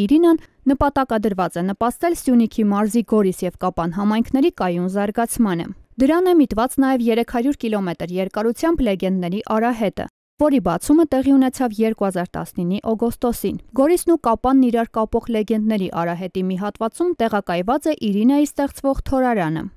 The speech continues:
Տեղանքի գրավչության ու պատմական վայրերի բացահայտմանը զուգահեռ Իրինան իր թտենութ թորարանով ցանկանում է Քարահունջը դարձնել էկոտուրիզմի կենտրոններից մեկը։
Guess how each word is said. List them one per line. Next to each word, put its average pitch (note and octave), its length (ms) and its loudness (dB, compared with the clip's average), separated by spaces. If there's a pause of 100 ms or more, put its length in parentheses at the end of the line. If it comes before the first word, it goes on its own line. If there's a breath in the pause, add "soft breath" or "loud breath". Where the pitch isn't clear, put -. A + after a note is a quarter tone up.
(180)
Տեղանքի E4 400 2
գրավչության C4+ 720 2
ու - 80 4
պատմական B3+ 540 0
վայրերի A3 420 0
բացահայտմանը F3 720 -6
զուգահեռ A#3 520 -2 (280)
Իրինան E4 460 4
իր D4 160 0
թտենութ A#3+ 480 -2 (100)
թորարանով A3 600 -2
ցանկանում B3+ 500 2
է C4 80 0
Քարահունջը A#3+ 640 0
դարձնել C#4 480 0 (240)
էկոտուրիզմի A3 800 -2
կենտրոններից F3 720 -6
մեկը։ F#3 360 -4